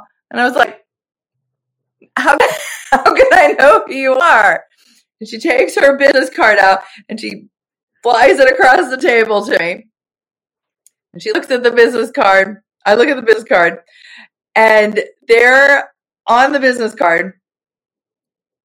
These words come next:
is the woman that I have been trying to get in touch with. She was, at the time, she was in charge of the production and distribution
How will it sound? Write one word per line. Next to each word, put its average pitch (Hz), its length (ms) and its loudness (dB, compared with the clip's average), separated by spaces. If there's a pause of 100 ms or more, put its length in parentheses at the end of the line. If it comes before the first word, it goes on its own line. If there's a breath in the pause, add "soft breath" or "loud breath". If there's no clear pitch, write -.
(400)
is 220 260 -2
the 233 160 2
woman 240 500 0
that 208 200 0
I 226 160 2
have 226 100 -4
been 226 160 0
trying 247 500 -2
to 294 120 -6
get 220 160 -2
in 196 80 -10
touch 214 340 0
with. 160 340 -2
She 202 260 -14
was, 196 280 -4 (180)
at 202 200 0
the 196 80 -8
time, 196 680 -4 (240 soft breath)
she 214 180 -10
was 202 260 -4
in 190 200 -8
charge 226 360 -2
of 190 180 -4
the 190 80 -8
production 202 800 -2 (360 soft breath)
and 175 340 -2
distribution 214 1000 -4